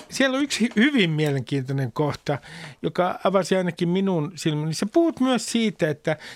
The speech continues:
tietynlainen yliempaattisuus saattaa olla vaarallista, että empatiallakin on oma varjonsa.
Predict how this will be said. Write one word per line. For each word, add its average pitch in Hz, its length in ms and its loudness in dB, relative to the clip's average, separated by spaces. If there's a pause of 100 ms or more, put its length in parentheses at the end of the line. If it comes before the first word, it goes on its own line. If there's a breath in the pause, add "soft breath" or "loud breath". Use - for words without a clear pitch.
(180 loud breath)
tietynlainen 190 680 2
yliempaattisuus 151 1300 0
saattaa 170 400 0
olla 131 260 -2
vaarallista, 139 600 -4
että 190 140 -2
empatiallakin 165 960 2
on 160 100 0
oma 175 400 2
varjonsa. 127 720 0